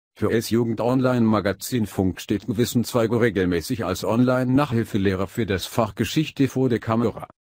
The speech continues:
Alexander Böhm hat mit eins Komma vierzehn Millionen Abonnenten die größte Followerschaft der vier auf YouTube. Der Hamburger veröffentlicht seit zweitausendacht selbst produzierte Videos auf seinem Kanal.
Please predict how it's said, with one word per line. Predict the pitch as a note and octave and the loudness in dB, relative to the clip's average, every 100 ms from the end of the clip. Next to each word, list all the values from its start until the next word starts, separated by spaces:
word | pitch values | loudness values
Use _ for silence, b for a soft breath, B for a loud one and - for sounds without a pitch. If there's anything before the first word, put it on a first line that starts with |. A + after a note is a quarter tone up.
| _ _ _ _ _ | _ _ _ _ _
Alexander | - B2+ C3 - G#2+ G#2+ | 0 0 0 0 2 2
Böhm | F2+ A2+ G#2+ | 2 2 2
hat | G2+ | 2
mit | G#2 F#2+ | 2 0
eins | A2 C3+ C3 - | 0 0 -2 -2
Komma | G2+ F2+ | -2 -2
vierzehn | - G2 - D3+ B2 | -2 -4 0 0 2
Millionen | G#2+ G#2 G2+ G2+ G2+ | 2 0 0 0 0
Abonnenten | G2 F#2 F#2+ G2 G#2+ - F2 | 0 0 2 2 0 -2 -2
die | E2 | 0
größte | F2 F2 F2+ - - | 0 0 0 -2 -4
Followerschaft | G2+ F#2 F#2 G#2 F#2 A#2 G2 - | -2 0 2 2 0 -4 -4 -4
der | F#2 | -6
vier | - D#3 C3+ | -2 0 0
auf | C3 | 0
YouTube. | A2+ A2+ - - - _ _ _ - | -2 -2 -6 -12 -20 _ _ _ -4
Der | B2 | 0
Hamburger | C#3 D3 C#3 A#2+ | 0 2 0 0
veröffentlicht | A2 A2+ G2 G2 A2+ G2+ - - | -2 -2 -2 -2 -2 -2 -4 -2
seit | B2 - | -2 0
zweitausendacht | C3+ D3 D3 C3+ A#2+ A2 E2+ - | -2 -2 0 -2 -2 -2 -4 -4
selbst | - B2 - - | 2 2 0 -12
produzierte | - F#2 D#2+ - E2+ - F2+ | -6 -4 -4 -4 -2 -2 0
Videos | A2+ G2 E2 - - | 0 0 -2 -4 -8
auf | G2+ A2 | -6 -2
seinem | C3 A#2 A2+ G#2+ | 0 2 2 2
Kanal. | A2 G#2+ D#2+ C2+ | -2 0 -2 -8